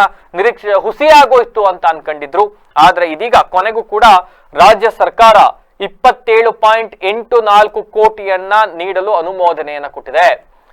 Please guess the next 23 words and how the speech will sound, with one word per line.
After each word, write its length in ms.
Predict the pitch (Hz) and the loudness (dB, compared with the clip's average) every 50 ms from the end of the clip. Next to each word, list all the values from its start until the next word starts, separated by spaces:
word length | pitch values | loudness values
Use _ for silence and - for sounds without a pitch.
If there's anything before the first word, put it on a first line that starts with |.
| _ _ _ _ - 120 | _ _ _ _ 0 2
ಹಾಸನದ 360 | - - - - 233 226 220 | 4 4 2 0 -2 0 2
ರೈಲ್ವೆ 360 | 226 226 226 233 233 233 240 | 4 4 4 4 2 0 0
ಮೇಲ್ಸೇತುವೆಗೆ 680 | 226 240 240 233 - 233 - 240 220 240 240 226 247 247 | 0 0 -2 -2 -2 -4 -4 -2 0 0 2 2 2 4
ರಾಜ್ಯ 280 | 247 233 226 196 226 | 4 2 2 0 -2
ಸರ್ಕಾರ 420 | 220 - 240 220 - - 233 233 247 240 240 | -2 -2 -2 -2 0 2 4 4 4 4 2
ಇಪ್ಪತ್ತೇಳು 560 | 226 _ - 254 240 - - 240 240 240 233 | 2 _ -2 -4 -2 0 0 0 2 2 0
ಪಾಯಿಂಟ್ 360 | 240 240 240 247 233 214 220 | 0 2 0 0 0 -2 -6
ಎಂಟು 240 | 220 226 208 - 240 | -6 -6 -4 -4 -2
ನಾಲ್ಕು 300 | 233 226 226 220 - 214 | 0 0 -2 -2 -4 -8
ಕೋಟಿ 340 | - 226 226 220 220 240 233 | -4 -2 -2 -2 -2 -4 -6
ಅನುಮೋದನೆಯನ್ನ 720 | 214 208 220 220 226 233 220 202 214 214 220 214 208 208 202 | -6 -6 -4 -2 -2 -2 -2 -2 -4 -4 -6 -8 -8 -8 -8
ನೀಡಿದೆ. 480 | 202 208 202 208 196 226 240 233 - _ _ _ _ _ _ | -8 -6 -6 -6 -4 -4 -6 -6 -10 _ _ _ _ _ _
ಇವತ್ತು 680 | - 202 220 220 220 220 226 214 208 208 202 202 202 202 | -2 0 0 0 0 -2 -2 0 0 0 0 -2 -4 -2
ಹಾಸನದಲ್ಲಿ 600 | - 208 208 208 - 226 214 214 220 214 214 208 | 0 2 0 0 0 -4 -6 -6 -6 -4 -4 -4
ಸಂಸದ 280 | - 208 202 190 - 220 214 208 | -6 -6 -8 -4 0 0 0 0
ಶ್ರೇಯಸ್ 260 | 208 208 214 214 214 - | 0 -2 -2 -2 -2 -4
ಪಟೇಲ್ 280 | 202 196 208 220 220 | -6 -4 -2 -2 -2
ಅವರು 140 | 214 208 202 | -2 -2 -2
ಈ 20 | |
ಬಗ್ಗೆ 200 | 196 214 208 208 | -4 -6 -6 -6
ಮಾಹಿತಿಯನ್ನ 540 | 208 202 202 208 208 214 208 208 214 208 202 | -4 -4 -2 -2 -2 -4 -6 -8 -8 -8 -6
ನೋಡಿದ್ನ-, 640 | 202 208 214 208 208 180 196 196 196 196 190 190 190 | -6 -6 -6 -8 -8 -8 -6 -4 -4 -2 -4 -4 -6
ನೀಡಿದ್ದಾರೆ 520 | 202 220 233 220 208 185 208 202 208 226 | -8 -8 -8 -8 -4 0 2 2 2 2